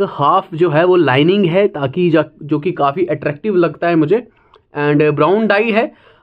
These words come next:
लाइट, जब light आएगी तो काफ़ी अच्छा चमकेगा। और हाँ, अ, इसके साथ में अगर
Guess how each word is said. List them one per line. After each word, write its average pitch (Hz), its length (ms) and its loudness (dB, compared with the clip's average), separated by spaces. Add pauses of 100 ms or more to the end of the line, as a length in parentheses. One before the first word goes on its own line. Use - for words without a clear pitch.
(120)
लाइट, 143 640 0
जब 196 300 0
light 185 280 0
आएगी 202 260 0
तो 208 100 -4
काफ़ी 170 340 -2
अच्छा 185 160 -2
चमकेगा। 185 460 0
और 175 300 2
हाँ, 139 400 -2 (340)
अ, 139 260 0
इसके 185 400 0
साथ 180 280 0 (100)
में 185 140 0
अगर 170 540 2